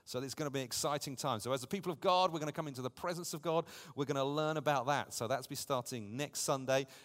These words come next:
See how many of you come back. <laughs> People who aren't here, when they tell you about next Sunday, don't mention the sermon. Just say, "It's gonna be amazing, come."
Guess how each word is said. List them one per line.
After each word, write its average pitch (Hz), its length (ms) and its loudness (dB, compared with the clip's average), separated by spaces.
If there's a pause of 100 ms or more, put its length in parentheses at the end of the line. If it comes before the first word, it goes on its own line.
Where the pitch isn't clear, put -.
See - 260 -6
how 120 140 0
many 120 160 -2
of 107 80 -2
you 113 80 -4
come 113 200 -4
back. 131 320 4 (480)
<laughs> 160 120 -2 (1300)
People 220 220 4
who 240 100 10
aren't 214 220 12
here, 190 260 6
when 139 120 2
they 156 100 2
tell 170 180 4
you 165 40 4
about 156 180 6
next 147 220 0
Sunday, 120 280 2
don't 156 280 4
mention 135 340 -4
the 107 80 -4
sermon. 101 240 -4
Just 120 160 -4
say, 120 160 -2
"It's 120 160 -6
gonna 139 100 -6
be 123 60 -2
amazing, 110 380 -2
come." 98 200 -4